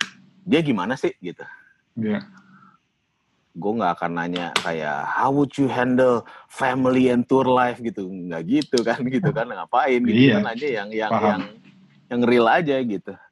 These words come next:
Speaker 2: Kemarin ada yang nanya malah, enggak, gue nggak akan nanya, gue malah pengen ngobrol, ngobrolin masakan sama Neil Peart gitu.
Speaker 1: Nah,
Speaker 2: Ada
Speaker 1: itu
Speaker 2: yang
Speaker 1: mungkin
Speaker 2: ngomong
Speaker 1: lebih,
Speaker 2: gitu.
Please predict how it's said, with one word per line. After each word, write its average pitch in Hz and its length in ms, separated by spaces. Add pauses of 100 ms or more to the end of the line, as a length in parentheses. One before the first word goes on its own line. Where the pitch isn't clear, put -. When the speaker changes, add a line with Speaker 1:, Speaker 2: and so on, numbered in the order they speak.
(840)
Speaker 2:
Kemarin 135 360
ada 123 160
yang 110 140
nanya 110 400
malah, 98 340
enggak, 127 320
gue 143 160
nggak 107 200
akan 98 140
nanya, 117 300 (100)
gue 113 280 (140)
malah 95 340 (580)
pengen 104 220
ngobrol, 104 580 (1400)
ngobrolin 107 400
masakan 107 720 (100)
sama 98 300
Neil 98 220
Peart 104 320 (160)
gitu. - 260 (800)
Speaker 1:
Nah, 104 300
Speaker 2:
Ada - 20
Speaker 1:
itu 107 100
Speaker 2:
yang 110 140
Speaker 1:
mungkin 98 160
Speaker 2:
ngomong 92 120
Speaker 1:
lebih, 131 200
Speaker 2:
gitu. 120 140